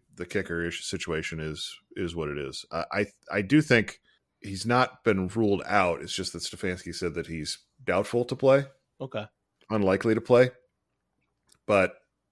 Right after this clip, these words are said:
Speaker 1: it's not obviously looking good. And you do kind of go back to,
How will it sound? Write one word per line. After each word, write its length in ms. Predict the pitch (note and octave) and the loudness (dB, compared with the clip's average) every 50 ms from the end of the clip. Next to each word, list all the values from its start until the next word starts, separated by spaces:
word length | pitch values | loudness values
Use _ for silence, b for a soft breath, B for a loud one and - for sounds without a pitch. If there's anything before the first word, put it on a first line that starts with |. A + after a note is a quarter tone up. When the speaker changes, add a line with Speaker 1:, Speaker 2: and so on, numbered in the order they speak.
| _ _ - | _ _ -6
Speaker 1:
it's 220 | - F2+ F2 - - | -4 -4 -4 -2 0
not 220 | A2 G2 F2+ - - _ _ _ _ - | 2 2 2 0 -4 _ _ _ _ -2
obviously 360 | F2+ A2 D2 D2 - D#2+ D2+ | -2 -2 -2 -4 -6 -6 -4
looking 320 | D2 D#2 D#2 - D2 D2 | -4 -6 -6 -8 -10 -8
good. 240 | - E2+ D#2+ D2 D#2 | -4 -4 -2 -2 -2
And 120 | F2 F#2 | -4 -2
you 120 | F2 F2 E2 | -2 -4 -2
do 400 | D#2 A#2+ A#2+ A#2 A2 G#2 F#2 b b b b b b b b b b b b b b b - | 2 4 6 6 6 4 2 b b b b b b b b b b b b b b b 0
kind 220 | - B2 A#2 G2+ | 4 4 6 6
of 80 | F#2 E2 | 4 2
go 200 | D#2+ G2 F#2+ F#2+ | 2 2 2 4
back 400 | D#2 F#2+ F#2+ G2 F#2+ - - - | 4 6 6 6 4 4 0 -8
to, 420 | - - F#2 F2 E2 E2 D#2+ D2+ | -8 -4 -2 -2 -2 -2 -4 -6